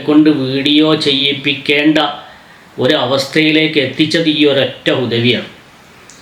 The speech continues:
ഈ ഒരൊറ്റ ഹുദവിയാണ് അവിടെ എല്ലാ പ്രശ്നങ്ങൾക്കും നേതൃത്വം നൽകിയത് ഇയാളാണ്. ഇയാൾക്ക് പിന്നിൽ കളിക്കുന്ന വമ്പൻ സ്രാവുകൾ ഇവിടെ ഉണ്ട്, കേരളത്തിലുണ്ട്. അവരുടെ ചട്ടുകമായിക്കൊണ്ട് അവിടെ ഇയാൾ പ്രവർത്തിക്കുകയും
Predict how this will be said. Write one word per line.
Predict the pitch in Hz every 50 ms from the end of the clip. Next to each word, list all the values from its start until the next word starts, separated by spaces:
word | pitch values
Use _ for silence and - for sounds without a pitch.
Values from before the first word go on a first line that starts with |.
| - - 135
ഈ | 135 139
ഒരൊറ്റ | 151 156 151 - - - 180 147
ഹുദവിയാണ് | 147 143 151 156 151 156 156 139 131 123 120
അവിടെ | 123 127 131 135 131
എല്ലാ | 131 135 135 135 - 143 147 147 151 147 -
പ്രശ്നങ്ങൾക്കും | - 139 131 131 - - 143 139 135 139 139 135 135 - 151 160 - - - - - - - - - - - - - - - - - - - - -
നേതൃത്വം | 123 127 139 143 139 - 156 151 - 160 160 156 147
നൽകിയത് | 135 131 131 127 131 131 127 127 131 160 180 185 196 -
ഇയാളാണ്. | 123 117 117 113 104 95 87 - - - - - - - - - - - - - -
ഇയാൾക്ക് | - 110 117 131 131 156 135 127
പിന്നിൽ | 135 143 160 175 185 175 175
കളിക്കുന്ന | 175 165 156 156 160 156 165 170 196 208 - - - - - - -
വമ്പൻ | 147 139 151 151 156 160 151 151
സ്രാവുകൾ | 156 156 147 143 139 139 139 139 139
ഇവിടെ | 135 127 117 117 110
ഉണ്ട്, | 104 101 98 -
കേരളത്തിലുണ്ട്. | 113 117 110 107 101 95 95 95 87 85 80 - - - - - - - - - - - - - - - - - - - - - - - - 113
അവരുടെ | 113 135 156 165 170 175 175 175 -
ചട്ടുകമായിക്കൊണ്ട് | 143 135 - - 170 160 170 160 151 143 135 131 127 - 131 127 127 127 147 180 202 202 - - - - - - 117
അവിടെ | 117 131 139 135 143 135 131
ഇയാൾ | 127 127 127 123 123 -
പ്രവർത്തിക്കുകയും | 120 117 117 117 113 - 135 123 - 127 123 123 135 147 165